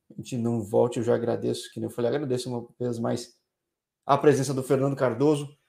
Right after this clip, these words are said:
deixando o convite aberto, porque, bom, esse é o convite que a gente faz pra todo mundo que gosta de acompanhar a trajetória do pessoal no mundo do futebol, que por mais que ele seja sete anos nesse mercado,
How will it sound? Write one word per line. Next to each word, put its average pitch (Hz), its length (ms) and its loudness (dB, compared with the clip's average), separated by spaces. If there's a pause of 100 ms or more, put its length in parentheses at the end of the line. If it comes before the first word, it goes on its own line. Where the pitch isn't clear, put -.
(260)
deixando 165 300 6
o 196 40 0
convite 180 320 2
aberto, 196 460 4
porque, 139 540 -2 (440)
bom, 147 300 0 (220)
esse 113 160 -8
é - 20 -2
o - 20 -4
convite 123 320 -6
que - 60 -18
a - 20 -16
gente - 80 -16
faz 131 140 -4
pra 127 140 -6
todo 143 200 -6
mundo 139 240 0
que 135 180 -4
gosta 123 380 0
de 123 80 -4
acompanhar 123 500 0
a 120 40 -2
trajetória 120 600 -2
do 117 80 -4
pessoal 120 600 0 (320)
no 196 120 2
mundo 170 180 4
do 156 60 -4
futebol, 135 420 2
que 135 80 -6
por 147 180 2
mais 147 360 4
que 160 420 0 (960)
ele 143 200 2
seja 143 260 4
sete 151 360 2
anos 143 200 6
nesse 135 260 -2
mercado, 131 640 2